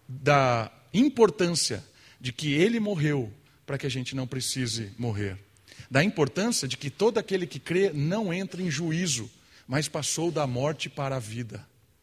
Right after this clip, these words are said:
Olha que maravilhoso isso. Nós não estamos mais em guerra com Deus, estamos perdoados. Isso não é só conceitual, isso também é espiritual, emocional.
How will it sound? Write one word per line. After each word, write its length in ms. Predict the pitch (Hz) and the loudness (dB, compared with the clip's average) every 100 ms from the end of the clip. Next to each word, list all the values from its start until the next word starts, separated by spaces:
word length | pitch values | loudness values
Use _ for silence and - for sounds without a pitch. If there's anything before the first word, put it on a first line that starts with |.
| _ - | _ -8
Olha 140 | 240 | -6
que 80 | 247 | -4
maravilhoso 580 | 196 160 135 165 131 190 | -4 -4 -4 -4 -4 -6
isso. 280 | - - _ _ _ _ - - | -8 -12 _ _ _ _ -18 -4
Nós 240 | 165 185 | -2 0
não 160 | 196 220 | 0 0
estamos 400 | - 190 214 143 | 0 -2 -2 -2
mais 220 | 175 170 | -2 -2
em 100 | 185 | 0
guerra 300 | 143 170 165 | 0 0 -2
com 160 | 170 | -6
Deus, 540 | 135 151 160 - - - - - | -2 -2 -2 -6 -10 -14 -20 -16
estamos 400 | 139 - 170 175 | -10 -6 -4 -6
perdoados. 1080 | - 170 160 165 135 135 113 101 - - - _ _ - - | -4 -6 -4 -2 0 -2 -6 -12 -14 -16 -20 _ _ -16 -6
Isso 260 | 156 - | -4 -2
não 300 | 156 165 139 | -2 -2 -2
é 100 | 151 | -2
só 300 | 160 - 151 | -4 -4 -4
conceitual, 1040 | - 151 160 - 147 147 165 139 123 120 113 - _ - - | -4 -6 -4 -2 -4 -4 -2 0 0 0 -4 -10 _ -20 -6
isso 300 | 135 - 123 | -4 -4 -6
também 500 | 120 110 120 139 120 | -6 -2 -2 -2 0
é 220 | 143 143 - _ - _ _ - | -2 -4 -16 _ -20 _ _ -6
espiritual, 880 | 131 - 131 123 120 117 117 117 117 _ - | -6 -4 -8 -8 -6 -4 -4 -6 -10 _ -6
emocional. 1000 | 123 120 113 120 110 107 104 104 104 | -4 -2 -4 -6 -6 -4 -4 -4 -6